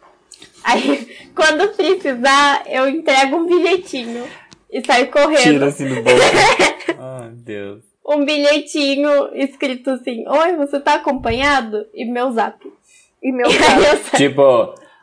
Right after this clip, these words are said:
Speaker 2: "Ai, aqui ó, você deixou esse papel cair no chão, toma."
Speaker 1: É.
Speaker 2: Daí ele pega e olha seu número, daí você dá um sorrisinho e sai andando.
Speaker 1: Eu tenho problema. E você, Bruno, você não faz nada? Você não dá uma olhadinha? Você não manda um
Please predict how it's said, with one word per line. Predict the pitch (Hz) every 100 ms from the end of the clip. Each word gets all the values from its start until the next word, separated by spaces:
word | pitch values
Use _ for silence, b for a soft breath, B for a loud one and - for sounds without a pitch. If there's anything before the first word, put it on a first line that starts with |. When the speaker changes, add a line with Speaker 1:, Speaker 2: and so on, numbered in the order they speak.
| B
Speaker 2:
"Ai, | 143 190 196
aqui | 190 190
ó, | 190 165
você | 170
deixou | 156 175 196
esse | 175
papel | - 185 185 -
cair | 196 165
no | 165 165
chão, | - 147 143 135
toma." | 170 151 135 110 104 101 _
Speaker 1:
É. | - 240
Speaker 2:
Daí | 117 117
ele | 123 127
pega | 127 127 117 123 131
e | 127
olha | 120 127
seu | 123 135
número, | 131 127 110 107
daí | 107 113
você | 117
dá | 120 123
um |
sorrisinho | 131 139 143 131 127
e | 127
sai | 139
andando. | 127 131 120 110 107 110 b b b b b -
Speaker 1:
Eu | 226 226
tenho | 240 226
problema. | 226 240 240 233 196 220 226 233 _ _ _
E | 254
você, | 262 311 311 277
Bruno, | 240 269 247
você | 240 277
não | 277
faz | 277 269 254
nada? | 269 294 311 262 226 233
Você | 254
não | 247 262
dá | 262 254
uma | 254
olhadinha? | 240 233 226 226 269 294 247 269
Você | 240 254
não | 247
manda | 254 254 247
um | 247